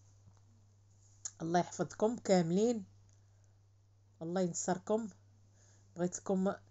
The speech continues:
الخيبه ما تحضروا فيها، بغيتكم تكونوا كالنواره، تكونوا ديما منورين، ديما منورين، وقولوا امين.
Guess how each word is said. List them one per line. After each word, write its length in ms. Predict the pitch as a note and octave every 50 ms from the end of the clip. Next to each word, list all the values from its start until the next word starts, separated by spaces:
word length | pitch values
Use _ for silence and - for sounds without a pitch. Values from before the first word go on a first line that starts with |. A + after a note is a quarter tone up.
| - - - - - - - -
الخيبه 440 | E3 E3+ - - G#3+ G#3 G3+ F#3+ G#3
ما 100 | G3 G3+
تحضروا 380 | F#3+ - - G#3+ F#3 F#3+ G3+ F#3+
فيها، 460 | - - A3 F#3+ F#3 G3 A3 A#3 B3 - - - - - - - - - - - - - - - - - - - - - -
بغيتكم 540 | - F3 F3+ F3+ - - A3 G3 G3+ G#3+ - - - - - -
تكونوا 360 | - - - G3+ G#3 G#3+ G3+
كالنواره، 840 | - - C4+ C4 B3+ B3 A#3+ A3+ G#3 G#3 G3 F3+ E3 D#3 D#3+ - - - - - - - - -
تكونوا 340 | - - G3 F#3+ F#3+ G3 F#3
ديما 880 | E3+ G#3+ A#3 B3 B3 B3 B3 A#3+ B3 B3 B3 B3 B3 B3 A#3+ B3 B3+
منورين، 720 | A#3+ A#3 A#3 A#3+ A#3 A3 G3+ G3 G#3 A3+ B3 A#3+ A3+ G#3 G3
ديما 240 | A3 A3+ A3+ A3+
منورين، 680 | A3 A3 G#3+ A3 G3 F#3 F3+ F3+ E3 D3+ D3+ D3+ D3 D3 - - - - - - - - - - - -
وقولوا 480 | - E3 D#3+ F3+ G3+ G#3 G#3+ - - G3
امين. 360 | F#3+ E3+ F3 E3 D#3+ D3+ C#3